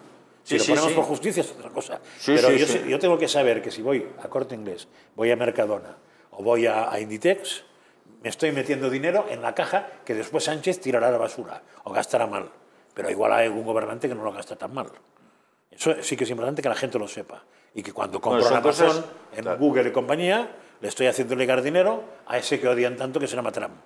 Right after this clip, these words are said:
Speaker 2: Hoy leía una, una noticia, eh, de esas informaciones que hay tan, eh, habitualmente en la prensa, que, bueno, H B O, concretamente, que creo que es un competidor de Netflix, que, por cierto, Netflix se dedica a hacer ya unas series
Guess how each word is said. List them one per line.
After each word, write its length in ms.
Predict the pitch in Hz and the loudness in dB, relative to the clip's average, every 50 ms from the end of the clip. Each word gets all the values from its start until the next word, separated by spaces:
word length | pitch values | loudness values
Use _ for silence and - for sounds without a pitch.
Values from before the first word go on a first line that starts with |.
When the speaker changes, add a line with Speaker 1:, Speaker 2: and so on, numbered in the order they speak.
| - - - _ _ - | -20 -20 -20 _ _ 0
Speaker 2:
Hoy 140 | 117 131 143 | 4 4 6
leía 440 | 143 147 143 143 143 147 147 139 123 | 6 6 6 8 8 8 6 6 6
una, 520 | 117 117 117 120 117 113 110 107 101 101 104 | 2 2 2 2 4 4 4 4 2 2 0
una 300 | 113 110 110 107 104 101 | -2 0 0 2 2 0
noticia, 680 | 98 98 92 - 139 131 - - 117 101 90 85 73 78 | 0 -2 -4 -2 -2 -4 -2 0 2 2 2 2 0 -2
eh, 320 | 90 87 87 87 85 85 82 | -4 -2 -2 -2 -4 -2 0
de 80 | 95 | 0
esas 240 | 101 104 120 107 - | 0 0 0 0 0
informaciones 640 | 123 104 95 104 101 98 92 - 104 101 98 90 - | -2 0 0 2 2 2 2 0 -2 -4 -4 -6 -6
que 140 | - 104 | -2 0
hay 80 | 98 90 | 0 0
tan, 340 | - 92 90 87 85 85 85 - - - - - - _ _ _ | 2 0 -2 -2 -4 -8 -12 -14 -18 -20 -20 -20 -20 _ _ _
eh, 220 | - 92 92 90 90 | -2 2 4 6 6
habitualmente 640 | 87 90 92 90 92 101 101 101 104 98 101 101 | 6 4 2 2 2 2 2 2 0 -2 0 0
en 80 | 95 90 | 0 2
la 120 | 90 85 | 0 0
prensa, 400 | - 127 147 151 - 123 120 107 | 0 -2 -4 -2 -2 -2 0 0
que, 160 | 90 85 - - - - - - - - - - - 95 | 0 -2 -6 -10 -14 -20 -20 -20 -20 -20 -20 -20 -14 -8
bueno, 180 | 98 95 80 - - - - - - - - - - - _ - | -6 -6 -6 -8 -12 -16 -18 -20 -20 -20 -20 -20 -20 -10 _ 0
H 260 | 127 131 - - 135 | 0 2 4 4 6
B 160 | 110 101 85 | 6 6 4
O, 140 | 73 67 - - - - - - - | 2 0 -6 -10 -16 -20 -20 -18 -16
concretamente, 680 | 92 87 82 107 98 98 95 85 78 78 - - 78 76 | -12 -6 -4 -2 0 0 0 -2 -2 -6 -8 -8 -6 -2
que 180 | 95 92 - | -2 -2 0
creo 180 | - 104 110 98 | 2 4 4 4
que 60 | 98 | 2
es 80 | 95 - | 0 -4
un 100 | 107 98 | -4 -4
competidor 540 | - 98 85 87 90 90 95 104 101 98 | -4 -4 -2 -2 -4 0 2 2 2 2
de 80 | 92 95 | 2 0
Netflix, 520 | 98 120 135 131 - - 131 117 101 - | 0 -2 -2 -2 -4 -4 -4 -4 -4 -2
que, 60 | 101 87 | -2 -2
por 160 | 82 78 - | -2 -2 -2
cierto, 280 | - 101 87 90 90 | -2 -2 0 0 -2
Netflix 560 | 85 92 107 104 - - 113 113 110 - - - - - - - - _ _ | 0 0 0 -2 -2 -2 -4 -4 -4 -4 -10 -12 -14 -20 -20 -20 -20 _ _
se 180 | _ - 98 | _ -4 0
dedica 280 | 90 90 98 107 98 120 | 2 4 4 4 4 2
a 40 | 110 | 0
hacer 200 | - 107 92 87 | 2 0 -2 0
ya 140 | 92 92 95 | 0 -2 -2
unas 240 | 107 120 117 98 | -2 -2 -4 -4
series 640 | - - - 104 82 80 82 80 78 73 - - - | -4 -4 -2 -2 -2 -2 -2 -4 -6 -6 -10 -14 -18